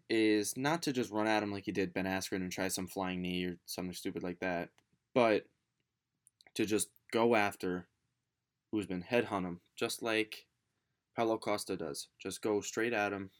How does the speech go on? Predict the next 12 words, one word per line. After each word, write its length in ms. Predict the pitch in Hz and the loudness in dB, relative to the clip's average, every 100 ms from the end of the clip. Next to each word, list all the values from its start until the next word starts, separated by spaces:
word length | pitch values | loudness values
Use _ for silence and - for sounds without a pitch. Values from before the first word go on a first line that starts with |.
| _ _ | _ _
and 400 | 95 92 92 90 - | -4 -4 -4 -6 -8
try 160 | - | -4
to 80 | 98 | -2
land 240 | 95 92 90 | 0 -2 -4
as 100 | 87 | -4
many 160 | 98 | -6
punches 360 | 98 95 92 85 | -6 -8 -8 -12
as 40 | |
possible. 540 | - 104 107 110 107 - _ _ _ _ _ | -6 -6 -4 -2 -2 -4 _ _ _ _ _
And 500 | 95 92 92 92 92 - _ _ _ _ _ _ _ | -4 -2 -2 -2 -6 -10 _ _ _ _ _ _ _
with 220 | - 123 - - - - | 0 0 0 -10 -20 -6
volume 540 | 113 120 127 98 101 | 0 2 2 -2 -4